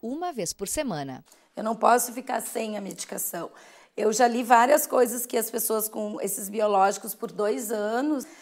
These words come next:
Speaker 2: se sentem curadas. Eu espero que eu consiga fazer esse tratamento por um período e depois eu ficar um bom tempo sem precisar de,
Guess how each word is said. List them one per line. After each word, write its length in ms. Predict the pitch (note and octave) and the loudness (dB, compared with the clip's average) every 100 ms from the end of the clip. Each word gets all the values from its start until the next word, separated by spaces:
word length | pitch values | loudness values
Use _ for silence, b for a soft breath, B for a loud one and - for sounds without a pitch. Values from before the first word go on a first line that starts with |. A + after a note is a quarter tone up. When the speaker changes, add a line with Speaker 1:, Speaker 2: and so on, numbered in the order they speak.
| B | B
Speaker 2:
se 180 | - C4+ | -8 -4
sentem 460 | - C4 C4+ C#4 | 0 0 0 -2
curadas. 640 | C#4 D#4+ D4+ C4+ B3 G3+ G3 | 0 4 6 6 4 2 4
Eu 240 | G#3+ A3 | 6 6
espero 460 | B3+ D4 A3+ A3 A#3+ | 4 6 8 8 2
que 100 | C4+ | 0
eu 80 | B3+ | -2
consiga 760 | - C#4+ C#4+ C#4 A3+ D4 D4 D4+ D4+ - _ _ - | 0 -2 -2 -4 -4 -4 -6 -8 -14 -20 _ _ -10
fazer 240 | - G#3+ | -4 -2
esse 140 | G#3+ | -2
tratamento 560 | - A3+ B3 A#3 A#3 A3+ | -4 -4 -2 -2 -4 -6
por 140 | B3 | -6
um 40 | A#3+ | -4
período 440 | B3 A#3 A3 A3 | -2 -2 -2 -4
e 40 | B3+ | -4
depois 360 | C4+ C4+ B3 | -4 -4 -6
eu 40 | C4+ | -8
ficar 220 | - C4 | -6 -4
um 160 | C4+ | -4
bom 180 | B3 C4 | -4 -4
tempo 300 | C4+ B3 A#3+ | -6 -8 -8
sem 180 | - C4 | -8 -8
precisar 460 | B3+ - B3+ A#3+ A#3 | -6 -6 -2 -2 -2
de, 380 | A#3 - - | -6 -10 -10